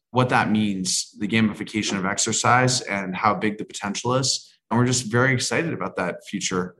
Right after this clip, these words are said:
One other maybe much more tangible one when, than going up far afield and talking about pioneering in exercise, just going international. It's gonna be very exciting for us. Today, ninety percent of the revenue of our business comes from North America.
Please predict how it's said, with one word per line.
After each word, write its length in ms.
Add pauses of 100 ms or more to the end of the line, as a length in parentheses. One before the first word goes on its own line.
One 160
other 240
maybe 500
much 240
more 120
tangible 520
one 300
when, 280
than 280
going 320
up 100
far 220
afield 300
and 80
talking 380
about 260 (260)
pioneering 600
in 200
exercise, 680 (280)
just 180
going 200
international. 720 (320)
It's 280
gonna 180
be 120
very 240
exciting 460
for 160
us. 220
Today, 220
ninety 320
percent 320
of 60
the 100
revenue 420
of 100
our 80
business 420
comes 240
from 120
North 220
America. 480